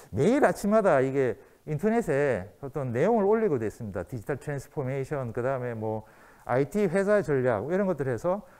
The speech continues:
제가 맵을 만들고 이렇게 페이스북으로 서로 이 공유하면서 컬럼도 내고,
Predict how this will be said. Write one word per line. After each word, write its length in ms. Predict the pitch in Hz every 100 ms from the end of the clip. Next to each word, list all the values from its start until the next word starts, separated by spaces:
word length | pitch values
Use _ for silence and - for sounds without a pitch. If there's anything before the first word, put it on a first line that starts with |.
| _
제가 240 | - 123
맵을 320 | 131 196 190 165
만들고 540 | 110 120 127 165 180
이렇게 240 | 123 123
페이스북으로 720 | 131 - 226 - 185 190 151
서로 400 | 120 131 123 107 - - - _ -
이 220 | 123 117
공유하면서 800 | - 127 147 165 214 180 120 117
컬럼도 380 | - 226 196 151
내고, 400 | 117 110 131 185